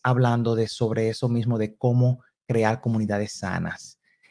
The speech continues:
Eh, ahí está, eh, el, mi handle de Twitter, que es Pinedax underscore, rayita abajo, eh, donde me pueden encontrar.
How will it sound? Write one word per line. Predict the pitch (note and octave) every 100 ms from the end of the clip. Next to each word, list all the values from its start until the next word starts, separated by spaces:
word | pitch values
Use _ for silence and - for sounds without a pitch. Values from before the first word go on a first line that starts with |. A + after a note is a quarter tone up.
| _ _ A2+
Eh, | A2 G#2+ A2 -
ahí | A#2 A#2+
está, | B2 - B2 A#2+ A#2+ A#2 -
eh, | A2+ A#2 A2+ A2 G#2+ G#2+ G#2+
el, | G#2+ G#2
mi | A2
handle | G2+ A2+ A#2+ A#2+
de | A#2
Twitter, | - F#3 F3 A#2+ B2+ B2+ _ _ _
que | - A2+
es | -
Pinedax | - B2+ A#2+ A#2 A#2+ A#2+ - - -
underscore, | A#2 A2+ - _ D3+ A2+ A2+ - _ _ _ -
rayita | G#2 G2+ B2
abajo, | C#3+ - B2 C3+ - _ _ _ _ _ _ _ _ -
eh, | G2+ G2 G2 -
donde | A#2+ A#2 A#2
me | A2+
pueden | - B2 B2+
encontrar. | C3 C3+ C3 A#2 G2+ G#2